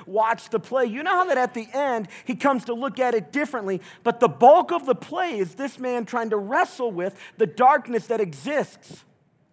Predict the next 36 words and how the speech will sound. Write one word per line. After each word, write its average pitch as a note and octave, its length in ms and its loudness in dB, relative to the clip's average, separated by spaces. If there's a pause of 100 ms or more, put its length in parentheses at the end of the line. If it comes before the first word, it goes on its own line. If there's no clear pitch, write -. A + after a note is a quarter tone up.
(360)
And F3+ 120 -6
that's D4+ 180 -2
one C#4 240 -2
way A3+ 160 2
that A3 100 -6
you G#3 100 -12
can A#3 120 -6
handle A#3+ 300 -2
the A3 100 -4
darkness. F#3+ 540 -2
You A#3+ 80 -10
can A3+ 180 -10 (240)
make B3 340 0
your B3 180 0
home A#3 500 -2
in D#3+ 240 -6
it. B2 160 -12
You A3+ 120 -8
can G3 200 -2 (240)
revel G3 520 2
in E3 80 0
it. E3 120 -2
It A#3 120 -8
can B3+ 160 -4
define B3+ 680 0
you. G3 80 -4
You G3 120 -6
can C4 160 -8
kinda B3 220 0
have A3 180 0
a D#3+ 160 0 (140)
bah B3 340 10
humbug A3+ 600 4
approach B3 600 0
to A3 80 -10
Christmas A3+ 600 -10